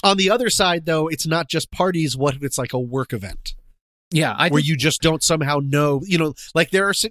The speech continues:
Speaker 1: certain situations where you can't really not go.
Speaker 2: Yes. And, and there, I think there's a certain amount of,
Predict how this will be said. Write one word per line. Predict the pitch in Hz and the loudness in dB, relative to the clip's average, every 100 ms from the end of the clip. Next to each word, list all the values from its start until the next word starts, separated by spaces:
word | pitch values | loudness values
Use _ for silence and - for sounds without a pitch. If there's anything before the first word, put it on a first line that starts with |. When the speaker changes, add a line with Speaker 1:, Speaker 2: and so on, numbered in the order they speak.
| 190 | -2
Speaker 1:
certain | - 220 180 | -2 -2 -6
situations | 185 180 190 175 156 | -6 -2 -2 -2 -4
where | 147 | -2
you | 151 143 | -4 -4
can't | - 170 160 _ | -2 -2 -2 _
really | 165 147 143 127 | -4 -2 0 0
not | 135 127 - 131 | -2 -2 -6 -2
go. | 143 127 123 | 0 0 -2
Speaker 2:
Yes. | 110 90 - - - - - | -4 -4 -8 -10 -10 -12 -2
And, | 220 214 | -2 0
and | 240 247 | 0 2
there, | 247 - | 0 0
I | 196 | 0
think | 277 233 | 0 0
there's | 180 151 | 0 0
a | |
certain | 143 185 175 160 147 | 0 -2 0 -2 -2
amount | 139 135 123 123 | 0 2 2 0
of, | 127 120 | 0 -2